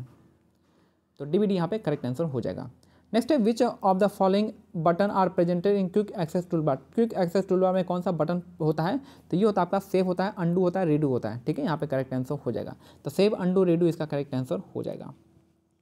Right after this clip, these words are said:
नेक्स्ट है, "Which of the following statement is incorrect?" इनमें से कौन सा स्टेटमेंट जो है इनकरेक्ट है? तो इनकरेक्ट क्या है यहाँ पे देखते हैं। तो जो करेक्ट है वो देख लेते हैं। तो "Unloading is a, uploading is a procedure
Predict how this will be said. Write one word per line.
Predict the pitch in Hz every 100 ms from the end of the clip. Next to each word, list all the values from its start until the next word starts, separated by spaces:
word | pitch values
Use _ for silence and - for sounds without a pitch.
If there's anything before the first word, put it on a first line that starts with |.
| _ _ _ _ _ _ _ _
नेक्स्ट | 220 247 269
है, | 285 -
"Which | 175 175 226
of | 285 214
the | 202
following | 214 202 190 208
statement | 220 190 - 190 214
is | 208
incorrect?" | - 196
इनमें | 185 190 202
से | 214
कौन | 202 208
सा | 208 226 170
स्टेटमेंट | 180 180 180
जो | 202
है | - -
इनकरेक्ट | 226 226 - 175 175 175
है? | 147 127
तो | -
इनकरेक्ट | - 190 196 196 196
क्या | -
है | 180
यहाँ | 180 175
पे | 196
देखते | 180 151 175
हैं। | 233 - - _
तो | 190 185 180 -
जो | 170 190
करेक्ट | 170 180 202 208
है |
वो | 175
देख | 185 180
लेते | 180
हैं। | 208
तो | -
"Unloading | - 196 208 196 202 214
is | 180
a, | 185 - -
uploading | 170 185 202 226
is | 214
a | - 180
procedure | 170 202 196